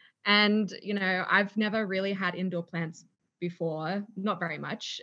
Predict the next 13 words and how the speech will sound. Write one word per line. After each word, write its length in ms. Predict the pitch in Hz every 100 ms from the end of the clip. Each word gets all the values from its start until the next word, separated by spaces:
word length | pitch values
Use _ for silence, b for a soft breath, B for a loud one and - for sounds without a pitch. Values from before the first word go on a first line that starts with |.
| -
And, 440 | 175 175 175 175 - -
like, 360 | - 180 175 -
I've 220 | 190 185 196
repotted 400 | 202 233 277 269
this 220 | 269 262
one 360 | 262 254 247 240
and 100 | 226
he 80 |
hasn't 320 | 233 220 220 202
died. 420 | 180 185 185 180
And 180 | 175 175
it, 140 | 160 -
like, 280 | 180 180